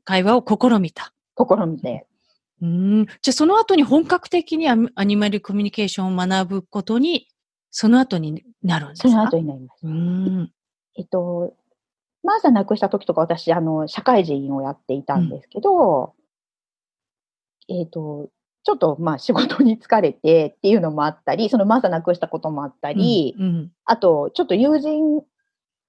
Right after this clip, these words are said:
Speaker 2: なんだろう、えー、メンタルがちょっとだいぶ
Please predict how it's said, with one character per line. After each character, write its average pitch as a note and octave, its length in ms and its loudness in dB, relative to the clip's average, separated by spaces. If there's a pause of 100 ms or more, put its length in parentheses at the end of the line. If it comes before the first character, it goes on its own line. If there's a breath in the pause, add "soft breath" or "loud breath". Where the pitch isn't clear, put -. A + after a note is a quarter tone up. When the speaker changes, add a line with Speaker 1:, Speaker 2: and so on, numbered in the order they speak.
(720)
Speaker 2:
な G3 160 -10
ん E3+ 40 -6
だ D3+ 100 -10
ろ C#3 140 -16 (120)
う、 D#3 60 -10
え - 20 -8
ー、 C3+ 460 -10 (200)
メ D#4 120 2
ン F#4 60 -8
タ B3+ 120 2
ル E3+ 80 4
が C#3+ 80 2
ち - 60 -4
ょ C#3+ 40 0
っ - 20 -6
と C3+ 100 0
だ D#3+ 140 2
い E3 60 0
ぶ D#3+ 300 -2